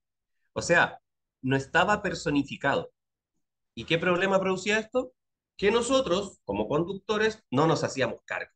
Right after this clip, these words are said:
Por eso siempre se habló de los accidentes. "Uy, qué pena, fue un accidente". ¿Se entiende? En cambio, ahora esa visión cambió. Hay un cambio de modelo, de paradigma, se dice en estos tiempos.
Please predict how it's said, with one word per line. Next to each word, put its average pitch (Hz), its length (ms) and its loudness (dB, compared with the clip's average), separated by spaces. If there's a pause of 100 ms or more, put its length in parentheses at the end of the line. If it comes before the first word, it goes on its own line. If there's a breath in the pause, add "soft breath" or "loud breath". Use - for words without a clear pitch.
(460)
Por 113 160 -2
eso 185 220 -2
siempre 190 300 -2
se 165 100 0
habló 160 200 4
de 147 80 4
los 127 140 0
accidentes. 120 760 -2
"Uy, 120 360 -4
qué 185 140 -4
pena, 220 260 0
fue 196 100 -8
un 196 40 -2
accidente". 226 420 -4 (600)
¿Se - 160 -6
entiende? 170 460 -2 (160 loud breath)
En 107 160 -4
cambio, 151 340 4
ahora 202 380 4
esa 165 240 -4
visión 175 320 -4
cambió. 202 560 0
Hay 113 160 -6
un 123 100 -8
cambio 147 320 -2
de 139 220 0
modelo, 120 440 4
de 104 80 -2
paradigma, 110 460 2
se - 140 -10
dice 98 180 -12
en 107 60 -4
estos 101 240 -8
tiempos. - 420 -6